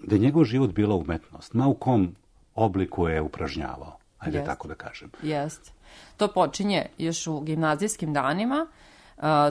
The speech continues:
Speaker 2: to je vreme kada on vrlo pasionirano, strastveno čita, e, istoriju umetnosti. Ja sam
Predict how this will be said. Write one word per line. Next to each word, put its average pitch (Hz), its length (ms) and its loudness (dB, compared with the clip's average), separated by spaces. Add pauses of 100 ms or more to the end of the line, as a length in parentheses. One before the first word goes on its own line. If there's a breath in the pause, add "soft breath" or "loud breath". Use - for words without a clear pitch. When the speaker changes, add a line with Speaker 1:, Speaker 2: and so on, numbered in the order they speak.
Speaker 2:
to 202 120 4
je 196 80 6
vreme 175 440 0
kada 175 260 0
on 202 260 2 (200)
vrlo 185 560 0 (120)
pasionirano, 165 760 0
strastveno 175 580 2
čita, 170 640 0
e, 139 180 -2
istoriju 180 440 -2
umetnosti. 185 520 -2
Ja 156 140 2
sam 160 200 -2